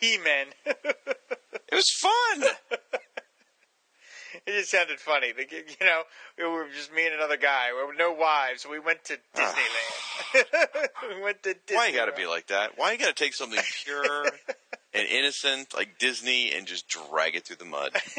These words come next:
Speaker 1: <laughs>
Speaker 2: I tell ya, you're a bad, bad human being.
Speaker 1: <laughs> And yet I'm irreplaceable.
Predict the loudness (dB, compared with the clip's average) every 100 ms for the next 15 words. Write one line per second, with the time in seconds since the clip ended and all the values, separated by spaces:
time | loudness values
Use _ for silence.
0 | -6 -6 -4 -4 -4 -2 0 2 0 -4
1 | -10 -14 _ 0 0 0 0 2 0 0
2 | 0 2 0 -6 -14 -8 -6 -6 -8 -8
3 | -8 -6 -8 -8 -12 -12 -18 -20 _ -18
4 | -10 -2 2 4 2 2 2 0 -2 -4
5 | -4 -10